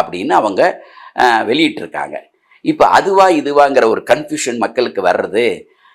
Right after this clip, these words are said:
அஹ், ஒரு யதார்த்தமானது. ஆனால் திருக்கணித பஞ்சாங்க அடிப்படையில் நடக-, நிகழக்கூடிய இந்த சனி பெயர்ச்சி, திருக்கணித பஞ்சாங்கத்தை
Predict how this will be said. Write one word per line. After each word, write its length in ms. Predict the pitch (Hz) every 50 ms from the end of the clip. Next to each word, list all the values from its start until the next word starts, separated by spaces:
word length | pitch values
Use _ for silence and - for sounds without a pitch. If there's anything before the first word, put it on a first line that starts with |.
| _ -
அஹ், 200 | 156 151 147 147
ஒரு 180 | 151 156 151
யதார்த்தமானது. 1000 | 135 117 113 143 160 165 165 - - 131 123 107 98 90 78 76 117 - - -
ஆனால் 640 | - 92 104 117 120 139 143 156 123 101 - - _ _ _ _ -
திருக்கணித 680 | 170 190 208 202 - 160 147 135 120 107 120 127 - - - 92
பஞ்சாங்க 400 | 98 117 120 131 123 117 120 113
அடிப்படையில் 1080 | 95 85 82 95 131 135 - - 117 113 113 113 110 135 143 151 151 151 147 - - _ _ _ -
நடக-, 400 | 90 95 104 113 135 127 131 117
நிகழக்கூடிய 800 | 101 101 107 117 143 143 147 - - 110 104 98 95 90 104 131
இந்த 300 | 131 113 107 98 98 98
சனி 340 | - - 92 107 127 127 -
பெயர்ச்சி, 600 | - 101 92 87 87 82 - - 160 170 170 156 -
திருக்கணித 500 | 120 123 180 180 - 147 143 143 127 120
பஞ்சாங்கத்தை 840 | - - 104 113 117 131 127 127 120 117 - - - 104 107 107 101